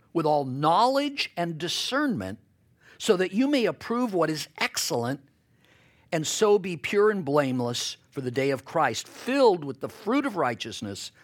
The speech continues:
that comes through Jesus Christ to the glory and praise of God." And then in his letter to the Colossians,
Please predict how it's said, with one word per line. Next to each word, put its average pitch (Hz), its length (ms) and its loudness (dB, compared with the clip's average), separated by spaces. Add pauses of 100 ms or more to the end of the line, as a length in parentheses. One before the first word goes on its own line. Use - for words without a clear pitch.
(220)
that 131 200 -6
comes 190 340 -2
through 147 220 -6
Jesus 143 460 -6
Christ 87 540 -6 (360)
to 131 80 -12
the 98 100 -6
glory 117 600 -4 (220)
and 104 180 -8
praise 95 640 -6 (260)
of 87 200 -10
God." 85 400 -10 (1600)
And 104 140 -8
then 104 100 -4
in 117 80 -4
his 131 140 -4
letter 135 240 2
to 156 60 -10
the 175 80 -8
Colossians, - 720 -8